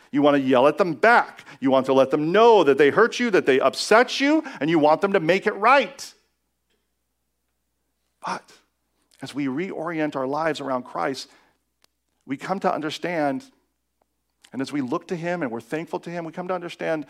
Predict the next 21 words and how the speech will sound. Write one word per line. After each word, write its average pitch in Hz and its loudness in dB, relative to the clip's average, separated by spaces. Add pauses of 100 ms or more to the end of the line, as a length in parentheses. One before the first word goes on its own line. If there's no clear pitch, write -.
(140)
that's - -10
not 170 -2
how 156 -4
we 156 -4
were 135 -8
treated 131 -12
by 113 -6
God. 113 -12 (1160)
Romans 185 2
six - 0 (340)
tells 165 2
us 165 0
that 165 2
we 170 2
are 151 6 (140)
slaves 190 2
to 151 -8
sin, 113 -2 (840)
our 131 0
selfish 160 0
nature. 143 -4